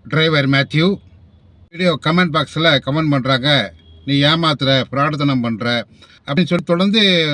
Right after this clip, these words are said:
ஒவ்வொரு வீடியோலயும் வந்தது. யாராவது ஒருத்தர் கமெண்ட் பண்ணிடுறாங்க. இருந்தாலும் இப்ப இந்த வீடியோ பதிவு பண்ணியிருக்கேன்னா, இந்த வேலைவாய்ப்பு தகவல் நிறைய பேர் வந்து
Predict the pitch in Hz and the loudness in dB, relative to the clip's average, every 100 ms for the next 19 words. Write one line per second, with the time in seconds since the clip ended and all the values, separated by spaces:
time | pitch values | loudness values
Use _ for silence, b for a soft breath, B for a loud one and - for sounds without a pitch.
0 | 143 160 214 202 202 220 240 185 180 196 | -2 0 2 4 4 2 2 2 4 2
1 | 160 147 160 202 220 185 151 156 165 175 | 4 2 2 2 2 0 -2 -2 0 0
2 | 156 156 143 143 165 185 127 117 _ _ | 0 0 0 0 0 0 -2 -8 _ _
3 | _ _ - 147 202 214 185 165 214 - | _ _ -6 0 2 4 4 4 0 -2
4 | - 151 - 196 196 196 185 165 156 147 | -6 -6 0 0 2 0 0 0 2 2
5 | 139 139 - 127 147 - _ b b b | 2 2 2 2 0 -4 _ b b b
6 | b b b b b - 147 202 254 233 | b b b b b -6 0 2 2 2
7 | 220 185 160 165 165 196 190 156 156 208 | 0 -2 -2 0 2 2 4 2 2 2
8 | 202 147 170 156 139 135 147 175 180 | 0 0 0 0 0 0 2 2 0